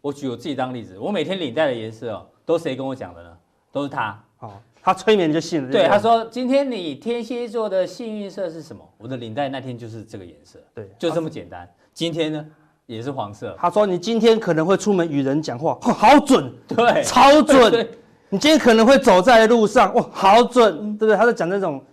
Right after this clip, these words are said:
Speaker 2: 似是而非，那
Speaker 1: 对啊，
Speaker 2: 每个人都会中的。
Speaker 1: 我每天都生活在催眠当中，哎。
Speaker 2: 对，但听起来就好准。
Speaker 1: 上班也是啊，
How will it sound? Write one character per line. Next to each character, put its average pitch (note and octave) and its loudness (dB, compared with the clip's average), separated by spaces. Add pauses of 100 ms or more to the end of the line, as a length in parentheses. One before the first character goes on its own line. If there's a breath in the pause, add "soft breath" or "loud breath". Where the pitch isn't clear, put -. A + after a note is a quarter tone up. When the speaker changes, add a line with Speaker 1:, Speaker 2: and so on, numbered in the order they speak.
(120)
Speaker 2:
似 - -8
是 F#3 -8
而 C#3+ -6
非， D#3 -8
那 G3 -8
Speaker 1:
对 G3+ -2
啊， F#3 0
Speaker 2:
每 F3+ 0
个 F3+ 2
人 F3+ -2
都 A3 -2
会 A3 2
中 A3 0
的。 A#3+ -2
Speaker 1:
我 B3 2
每 G#3 0
天 G#3+ 0
都 A#3 -2
生 B3+ -4
活 G#3 -4
在 G#3 -4
催 G#3+ -8
眠 F3+ -10
当 E3+ -8
中， D#3 -8
哎。 C#3+ -8
Speaker 2:
对， D#3+ 2
但 A#3+ -2
听 B3+ 0
起 B3 4
来 - -2
就 A#3+ 4
好 A#3+ 6
准。 - 0
Speaker 1:
上 - -10
班 - 0
也 - -12
是 A#3 -8
啊， G3 -4